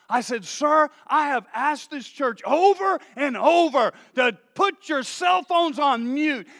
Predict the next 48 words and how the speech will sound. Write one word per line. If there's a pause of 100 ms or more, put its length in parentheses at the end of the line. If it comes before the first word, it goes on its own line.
Now,
would
you
kindly
put
your
cell
phone
away?" (160)
And
here's
what
he
did. (100)
I
had
him
do
this. (240)
"Okay,
just
one
second." (160)
And,
and
blah,
blah,
blah. (1080)
You
could
have
heard
a
pin
drop. (360)
I
mean,
the
whole
place
just, (120)
the
air
went
out
of
the
whole,